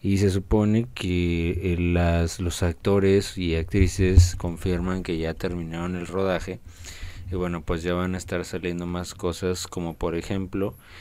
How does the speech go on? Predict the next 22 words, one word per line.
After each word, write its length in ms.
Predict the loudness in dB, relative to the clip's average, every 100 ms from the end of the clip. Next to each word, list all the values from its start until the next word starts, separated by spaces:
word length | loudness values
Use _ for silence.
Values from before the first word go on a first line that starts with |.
| -18 -10
el 340 | -6 -6 -8
trece 520 | -4 0 0 0 0
de 120 | 0
enero, 580 | -2 -2 2 4 2 0 -8 -20 -8
se 160 | -6
supone, 500 | -4 0 2 2 2
saldría 520 | 0 -2 -2 -2 -2 -2
el 140 | -4
tráiler 560 | 2 4 4 0 -4 -12 -20 -20 -16 -6
a 100 | -4
las 540 | -4 -4 -6 -10 -8
tres 360 | -2 0 0 -2
de 100 | -6
la 140 | -6
tarde, 480 | -2 0 0 -2 -6 -8
así 260 | -8 -8
que 140 | -6 -4
vamos 340 | -4 -4 -6
a 20 |
estar 260 | -10 -4 -2
al 100 | -2
pendiente. 600 | -4 -6 -6 -8 -8